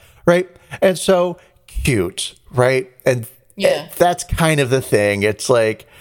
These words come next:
Speaker 1: we want A I to be human, and it's not.
Speaker 2: It's just not.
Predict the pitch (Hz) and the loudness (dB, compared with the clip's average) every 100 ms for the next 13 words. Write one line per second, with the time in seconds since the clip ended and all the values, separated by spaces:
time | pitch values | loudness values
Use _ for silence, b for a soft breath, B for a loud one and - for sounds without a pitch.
0 | b b 147 131 147 170 151 139 123 117 | b b -2 0 0 0 0 0 0 -2
1 | 113 110 110 104 101 98 95 - _ _ | -2 -2 0 0 0 -2 -4 -10 _ _
2 | _ - 101 95 90 82 _ _ _ 104 | _ -2 0 2 -2 -6 _ _ _ -4
3 | 90 - 95 73 - - _ _ _ - | -2 -4 -2 -2 -4 -10 _ _ _ -20
4 | _ - - - - - 104 78 | _ -12 -10 -10 -12 -12 -12 -12